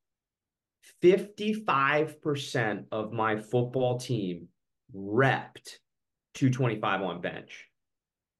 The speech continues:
For those of you who've never been around high schoolers, that's a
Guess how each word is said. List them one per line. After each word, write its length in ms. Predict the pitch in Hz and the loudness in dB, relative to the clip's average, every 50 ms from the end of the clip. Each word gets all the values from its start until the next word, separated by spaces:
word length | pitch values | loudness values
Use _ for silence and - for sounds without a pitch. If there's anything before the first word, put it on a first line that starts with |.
| _ _ _ _ _ _ _ _ _ _ _ _ _ _ | _ _ _ _ _ _ _ _ _ _ _ _ _ _
For 80 | - - | 0 2
those 200 | 110 123 123 123 | 4 4 4 4
of 80 | 117 | 2
you 120 | 123 123 120 | 2 2 2
who've 80 | 123 | 4
never 180 | 123 120 120 113 | 4 4 4 2
been 140 | 113 123 113 | 2 2 2
around 300 | 117 113 113 107 107 113 | 2 2 2 0 0 0
high 80 | 123 | 0
schoolers, 500 | 120 - - - 110 107 107 101 98 - - _ _ _ _ _ - | 0 -2 -4 -4 -2 0 0 0 -2 -4 -10 _ _ _ _ _ -4
that's 220 | 98 101 - - | -4 -2 -2 -4
a 80 | 87 | -8